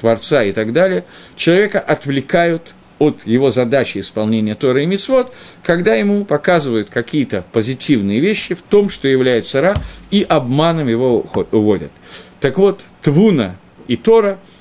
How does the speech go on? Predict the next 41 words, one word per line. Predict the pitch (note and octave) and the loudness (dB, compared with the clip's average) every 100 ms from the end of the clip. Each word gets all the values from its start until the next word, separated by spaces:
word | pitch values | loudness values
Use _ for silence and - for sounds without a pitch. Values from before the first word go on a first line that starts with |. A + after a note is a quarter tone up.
| - | -4
она | C3 E3 E3 | -2 0 0
защищает | D3+ - D3 - F3 F3 | -2 -4 -4 2 2 2
нас | D#3 C#3+ - | -2 -8 -6
от | C#3 B2 | -6 0
обоих | A#2+ D3 D3 C3+ | 2 4 2 0
вещей, | G#2 - - D2+ - | -6 -6 -8 -10 -6
и | D3 | 0
от | D#3+ - - | 2 2 0
ра | F3+ G#3+ | 0 0
шебера, | A3 G3 F#3+ F#3+ | -2 -2 0 0
и | - | 0
от | C#3+ C#3+ | 0 0
тов | - F#2+ | -4 -4
шебера. | - D2 G#1+ - - - - - | -8 -14 -14 -16 -20 -20 -20 -2
Это | F#3+ G#3 | 0 2
речь | E3+ D#3+ | 0 0
идёт | C#3+ C#3 - - | 0 -2 -2 -2
о | |
меде, | B2+ B2+ A2+ F#3+ | 0 0 2 0
которая | F3+ B2+ A#2 | 0 0 0
говорится | G#2+ A#2 C#3 D#3 - | 2 0 0 -2 -2
меда | A#2+ A2 B2 | 0 2 0
каас. | A#2+ A#2 F#2+ F2 - | -2 -2 -2 -6 -8
Пока | - - F3+ | -8 -2 -2
мы | F3 A#2 | 0 -2
про | B2 A#2+ | -2 -2
тайву | D3+ E3+ C#3+ | 0 0 0
не | A#2 | -2
начали | A2 A2 - F2+ | -2 -4 -6 -6
говорить, | F2+ A#2+ G3 G3 - - - - | 0 2 0 -2 -16 -20 -8 -2
это | E3+ E3+ | 0 2
будет | D3 D3+ - | 2 0 2
нуква, | D3+ E3+ - F#2 E2+ - - - | 4 4 2 -6 -8 -12 -20 -8
которая | - G#2 A2+ G2+ | -4 0 0 0
в | |
ситрёхре, | - G2+ C3 F#3+ G3 E3+ | -4 -4 0 0 0 0
это | B2+ A#2 | -2 -2
тайва, | G2+ E3 G3 F#3+ E3+ | -2 0 2 2 0
и | |
о | B2 | 2
ней | C#3+ F3 | 2 -2